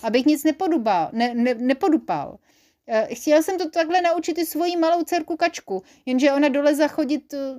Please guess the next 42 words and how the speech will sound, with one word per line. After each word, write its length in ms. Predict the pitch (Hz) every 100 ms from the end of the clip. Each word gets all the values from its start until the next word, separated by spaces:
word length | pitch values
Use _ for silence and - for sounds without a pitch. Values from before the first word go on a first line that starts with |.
| 233 160
stejně 320 | - 285 262
nechce, 360 | 240 233 - 233
protože 640 | - 220 233 226 233 220 233 269 - 240 _ _ 254 247 240
prostě 380 | 240 208 - 247
je 120 | 220
taková 380 | 226 - 240 233
jako 180 | 233
lenivá, 520 | 220 196 220 220 220 240
pořád 340 | 240 240 220
jenom 160 | 220 214
leží 520 | 202 208 226 240 254
a 120 | 202 - - _
kouká 300 | 240 226 247
do 120 | 208
sluníčka, 580 | - 233 220 202 - 233
což 180 | 226 214
by 120 | 220
stejně 300 | - 202 214
neměla, 420 | 220 220 220 214
že? 260 | 226 220 214
Takže 220 | 214 214
má 160 | 214 208
zavřené 480 | 214 208 226 214 180
oči 420 | 202 - 240 226
a, 140 | 214 202 - - _
no, 260 | 185 190 190 _
prostě 260 | 208 - 208
celý 260 | 214 214
den 140 | 220 208
spí. 480 | - 208 190 202 - _ _ _
Eh, 200 | 220 202 - 69
no, 160 | 220 208
takže 200 | 214 254
jí 160 | 233
se 160 | - 240
bát 200 | 214 196
nemusíte. 680 | 175 180 - 165 - 156 - _ _ _ _ _ _ _ _ -
Ona 180 | 262
vlastně 340 | 226 220 - 240
nechce 260 | 220 -
vůbec 380 | 202 180 185 -
nic,“ 400 | 170 160 147 -